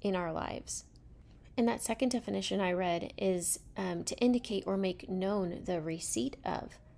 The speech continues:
That means it's been a transaction, so to speak, and we have taken that receipt as proof that that's who we are. And we've walked around with this, that we've basically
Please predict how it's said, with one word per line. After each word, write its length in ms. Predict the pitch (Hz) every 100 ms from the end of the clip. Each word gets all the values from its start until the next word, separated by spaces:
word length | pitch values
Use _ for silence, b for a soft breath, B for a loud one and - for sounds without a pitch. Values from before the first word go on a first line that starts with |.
| -
That 160 | - 208
means 400 | 208 208 196 - B B - -
it's 140 | 202 -
been 140 | 262
a 140 | 226 - -
transaction, 800 | - 240 226 214 233 - 214 202
so 140 | 190
to 100 | 160
speak, 380 | 165 - 170 -
and 160 | 180 180
we 180 | 208 247
have 400 | 240 202 185 - B B B
taken 420 | - 254 311 262 202
that 200 | 185 -
receipt 640 | 180 190 - - 233 - -
as 300 | 185 180 - -
proof 500 | - 240 311 208 - - B B
that 180 | 196 -
that's 300 | 180 - -
who 160 | 220 196
we 200 | 185 -
are. 320 | 180 156 120
And 180 | - 196
we've 260 | 208 196 - B B B
walked 440 | 165 185 247 -
around 360 | 208 190 247 254
with 240 | 170 160
this, 360 | - - - - B B B -
that 180 | 196 190
we've 280 | 208 196 - - -
basically 720 | 226 277 247 - 185 175 185